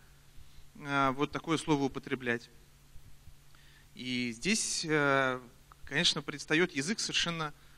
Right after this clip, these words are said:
удивительном образе, потому что таких слов же не одно и не два в языке ямана, а таких слов может быть очень много.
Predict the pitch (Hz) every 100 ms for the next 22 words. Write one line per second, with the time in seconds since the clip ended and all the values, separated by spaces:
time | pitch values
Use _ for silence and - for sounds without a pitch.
0 | - 147 151 170 156 127 120 110 101 -
1 | 151 208 202 165 - 131 139 - 143 -
2 | 180 - 160 120 127 139 151 202 294 240
3 | 156 165 277 220 151 147 - 104 - -
4 | 127 123 131 113 98 - - - - 117
5 | 135 180 - 190 175 165 156 170 170 190
6 | 226 294 175 104